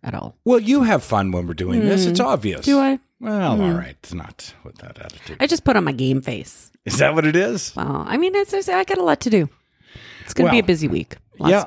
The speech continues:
Speaker 1: lots to do this week.
Speaker 2: Why is that?
Speaker 1: Well, we just came back from the camping.
Speaker 2: Mm-hmm.
Speaker 1: So I have, you know, the camping laundry to
Speaker 2: Yeah.
Speaker 1: do.
Speaker 2: Mm-hmm.
Speaker 1: Plus just regular house cleaning.
Speaker 2: Yeah.
Speaker 1: You know, gotta wash all the sheets, gotta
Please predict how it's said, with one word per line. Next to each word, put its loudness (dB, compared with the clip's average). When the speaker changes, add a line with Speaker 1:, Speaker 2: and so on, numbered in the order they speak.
Speaker 1:
lots 0
to -6
do 0
this -8
week. -14
Speaker 2:
Why 2
is 2
that? -4
Speaker 1:
Well, -2
we 2
just -8
came 2
back 0
from 0
the 0
camping. -2
Speaker 2:
Mm-hmm. 0
Speaker 1:
So 4
I 4
have, 0
you -2
know, 2
the -8
camping -2
laundry -2
to -2
Speaker 2:
Yeah. 4
Speaker 1:
do. 0
Speaker 2:
Mm-hmm. -2
Speaker 1:
Plus 0
just -2
regular 2
house -2
cleaning. 2
Speaker 2:
Yeah. 2
Speaker 1:
You 0
know, -4
gotta -6
wash -4
all 0
the -4
sheets, -4
gotta -8